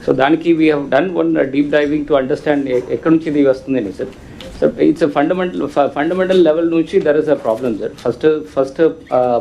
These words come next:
ఆ తల్లిలకు ఉంటున్న, ఆ, హై, I mean, న్యూట్రిషనల్ డెఫిషియన్సీ నుంచి స్టార్ట్ అవుతుంది, సార్. Then, uh, uh, వాళ్ళకి, uh, ప్రెగ్నెంట్ అయిన వెంటనే, sir, uh, we have to do the, uh, necessary scanning, sir,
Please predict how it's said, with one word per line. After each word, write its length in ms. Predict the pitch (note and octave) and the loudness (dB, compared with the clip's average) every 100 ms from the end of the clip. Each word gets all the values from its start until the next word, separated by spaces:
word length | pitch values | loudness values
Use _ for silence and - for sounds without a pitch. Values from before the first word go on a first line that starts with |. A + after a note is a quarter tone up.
| - | -2
ఆ 40 | A#2+ | -4
తల్లిలకు 420 | - C3+ D#3+ D#3+ | 2 2 2 0
ఉంటున్న, 440 | C#3+ D3 D3 C3+ A#2+ - - - - - | -2 2 2 0 -4 -14 -20 -20 -20 -6
ఆ, 100 | - A#2+ A#2+ A2+ A#2 A2+ - B2+ A#2+ - | 0 2 2 2 0 0 -4 -4 -4 0
హై, 220 | C3 C#3+ | 2 2
I 120 | C3 | 0
mean, 260 | C3+ B2 A2+ | -4 -2 0
న్యూట్రిషనల్ 680 | B2 C#3 E3+ F3+ E3+ D#3 - | 0 2 0 2 2 2 2
డెఫిషియన్సీ 540 | C3 C3+ D3 D3 C#3 C#3+ | -2 -2 -2 0 0 0
నుంచి 240 | C3+ D#3+ | -2 -2
స్టార్ట్ 280 | C#3+ C3 B2+ | 0 0 0
అవుతుంది, 300 | A#2+ G#2 F#2+ | -4 -4 -6
సార్. 120 | - - - - - - - C3+ | -8 -8 -20 -20 -20 -20 -2 2
Then, 140 | D#3 D#3 | 4 2
uh, 100 | D3 B2+ - C3+ | 0 -4 -2 0
uh, 160 | B2+ A#2+ - - - - | 0 -2 -12 -20 -8 0
వాళ్ళకి, 280 | D3 D#3 D3+ C#3+ C#3 | 0 2 0 2 0
uh, 60 | C3 | 0
ప్రెగ్నెంట్ 300 | C3+ F#3+ F#3 | 0 0 0
అయిన 120 | F3 E3 | 0 0
వెంటనే, 320 | D3 D#3 E3+ E3 D3+ | -2 0 2 2 0
sir, 80 | G3+ D#3 C#3+ | -2 0 0
uh, 160 | C3 A#2+ C3+ | 2 0 2
we 80 | D#3 | 2
have 120 | D3 G3 | 2 0
to 60 | D#3+ | 2
do 60 | E3+ F3+ | 2 4
the, 80 | F3+ D#3 - C3+ | 4 2 -2 -2
uh, 300 | B2 A#2 A2+ A2+ C3 | 0 0 -2 -4 -4
necessary 340 | B2+ D3+ D#3+ D#3+ - | -4 -4 -2 -2 2
scanning, 360 | C3 C#3+ C3+ | 2 4 2
sir, 80 | - | -2